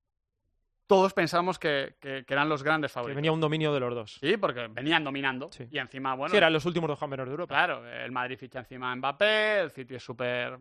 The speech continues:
Speaker 1: equ-, equilibrado y sostenido en el esfuerzo diario. Dices, "Ostras,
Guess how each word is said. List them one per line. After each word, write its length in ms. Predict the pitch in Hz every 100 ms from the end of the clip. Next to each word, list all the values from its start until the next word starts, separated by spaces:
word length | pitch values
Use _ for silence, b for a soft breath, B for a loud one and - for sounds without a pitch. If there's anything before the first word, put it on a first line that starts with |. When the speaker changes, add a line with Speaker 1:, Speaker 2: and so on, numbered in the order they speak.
| _
Speaker 1:
equ-, 140 | 147 _ _ _ _
equilibrado 500 | - 147 139 127 147 165
y 40 |
sostenido 460 | 151 - 151 147 143
en 80 |
el 100 | 135
esfuerzo 400 | 131 - 143 123 131
diario. 600 | 139 196 214 220 220 - _ _
Dices, 280 | 135 117 _
"Ostras, 400 | _ 151 139